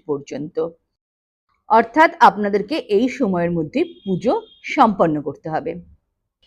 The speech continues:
হিন্দু ধর্মে দ্বিতীয় বড় মঙ্গলের গুরুত্ব অপরিসীম। এই দিন হনুমানজির পুজো করা হয় এবং এর সাথে সাথে যদি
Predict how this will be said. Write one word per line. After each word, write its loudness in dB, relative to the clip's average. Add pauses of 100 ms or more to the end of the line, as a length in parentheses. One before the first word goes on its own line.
(260)
হিন্দু 6 (120)
ধর্মে 2 (200)
দ্বিতীয় 2
বড় 4
মঙ্গলের 0 (100)
গুরুত্ব -8 (140)
অপরিসীম। -2 (500)
এই 4
দিন 2
হনুমানজির 2
পুজো -2
করা 4
হয় 2
এবং -2 (260)
এর 0 (120)
সাথে -2
সাথে 0 (440)
যদি 0